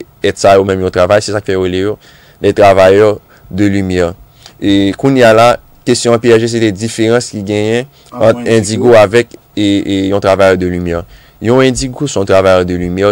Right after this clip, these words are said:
Speaker 1: yon kristal se yon travayè de limyè, yon ankansyèl se yon travayè de limyè. E tout kalite, lòt istansit ki enkarne pou vin ede, e vin, pou vin patisipe nan evolisyon etre imen nan, nan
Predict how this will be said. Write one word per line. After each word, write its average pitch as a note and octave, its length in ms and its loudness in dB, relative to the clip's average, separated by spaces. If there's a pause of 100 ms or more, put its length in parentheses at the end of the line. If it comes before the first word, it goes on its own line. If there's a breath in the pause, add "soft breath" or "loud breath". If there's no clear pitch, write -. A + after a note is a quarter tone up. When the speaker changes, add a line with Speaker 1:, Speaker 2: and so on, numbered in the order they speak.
Speaker 1:
yon G2 160 -6
kristal A2 360 -2
se A2 60 -10
yon F#2 80 -10
travayè F2+ 400 0
de F2 120 -6
limyè, F#2 360 -6 (420 soft breath)
yon G#2 180 0
ankansyèl G#2+ 500 -4
se - 120 -14
yon F#2 80 -8
travayè F#2 420 0
de F2+ 100 -6
limyè. F2+ 320 -8 (460 soft breath)
E G2+ 260 0
tout C3+ 160 -4 (120)
kalite, A#2+ 760 0
lòt G#2+ 400 -2
istansit G#2+ 640 -2
ki C3 320 -4
enkarne A2+ 640 2 (280 soft breath)
pou B2 160 -2
vin A2+ 240 -2
ede, G#2+ 440 -2 (360 soft breath)
e G2+ 200 -2 (520)
vin, G#2+ 160 -4
pou A#2+ 160 -2
vin A#2 120 -2
patisipe A2+ 520 -2
nan G2+ 160 0
evolisyon G2 480 -4
etre F#2+ 220 -6
imen G2 240 -6
nan, - 320 -10 (260 loud breath)
nan G#2+ 240 2